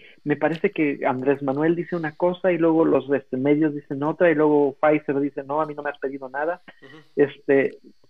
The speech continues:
Speaker 1: de las tres, de las
Speaker 2: Mm.
Speaker 1: tres vacunas, la de Pfizer,
Speaker 2: Ujú.
Speaker 1: la de AstraZeneca y
Speaker 2: Ujú.
Speaker 1: la de CanSino, me parece que el gobierno mexicano la que tiene firmada es con CanSino. ¿no?
Speaker 2: Y esa, así como que chino, es, y,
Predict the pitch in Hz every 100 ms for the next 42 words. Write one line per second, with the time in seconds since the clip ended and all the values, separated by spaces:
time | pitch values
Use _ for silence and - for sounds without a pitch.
0 | - 160 156 156 - 208 208 - 170 165
1 | - 202 214 - - 180 - 117 - _
2 | _ _ - 123 123 127 147 139 127 -
3 | _ _ 127 135 135 - 127 127 123 120
4 | 123 - 139 127 - - _ 139 127 127
5 | 120 117 123 127 - 170 233 - _ _
6 | _ _ _ _ _ _ - 151 156 -
7 | 156 160 196 220 - 156 131 135 147 160
8 | 165 135 127 147 156 135 - 117 - 180
9 | 202 139 135 139 143 - 123 - 107 _
10 | 220 190 - _ _ 127 - - 131 120
11 | 120 120 135 127 117 127 - 156 139 135
12 | 120 113 117 120 117 127 123 127 131 123
13 | 131 123